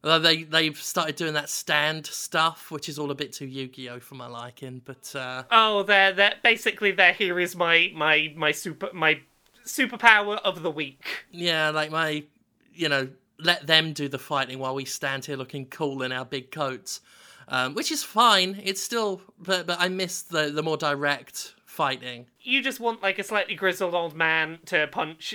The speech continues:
Speaker 2: an effeminate man in the face.
Speaker 1: I mean, I, I, I want, I want more big man ass. I want more big
Speaker 2: <laughs>
Speaker 1: anime man ass.
Speaker 2: I'm, I'm so glad that you know about Dio now. Dio is wonderful.
Speaker 1: Uh,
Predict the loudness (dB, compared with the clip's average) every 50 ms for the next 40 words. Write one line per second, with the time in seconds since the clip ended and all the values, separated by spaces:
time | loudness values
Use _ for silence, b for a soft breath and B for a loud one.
0 | -2 -2 -2 0 -2 2 2 2 2 2 -2 -4 -2 0 0 0 0 0 -4 -8
1 | -8 -6 -4 -4 -4 -4 -6 -8 -14 -16 -16 -2 0 0 2 4 2 4 4 4
2 | 4 2 0 -2 _ 4 4 4 4 4 6 6 6 6 6 6 4 4 4 0
3 | -6 -14 _ _ _ _ _ b b b b b b b b b b b _ _
4 | _ _ _ 4 4 4 4 2 0 -2 0 2 4 6 6 6 4 0 -4 _
5 | _ 6 6 6 6 4 0 -8 -12 -12 -16 _ _ -20 _ _ -20 -12 0 4
6 | 8 10 12 10 10 8 4 2 2 2 2 0 0 0 0 4 6 6 6 6
7 | 4 2 0 2 4 4 4 6 8 8 8 8 8 6 6 6 6 4 8 10
8 | 10 10 10 10 8 4 2 2 -2 -4 -6 -10 -10 _ _ 6 6 6 6 -2
9 | _ _ _ 2 2 2 2 -2 0 0 0 0 2 2 4 4 4 0 0 0
10 | 2 2 4 4 4 4 6 8 6 6 6 4 0 4 4 4 4 4 2 2
11 | 2 2 2 2 0 0 2 4 4 4 4 2 0 -4 -4 -6 -6 -6 -6 -8
12 | -6 -2 -2 -2 -2 -2 -4 2 4 4 4 4 2 2 2 0 0 -4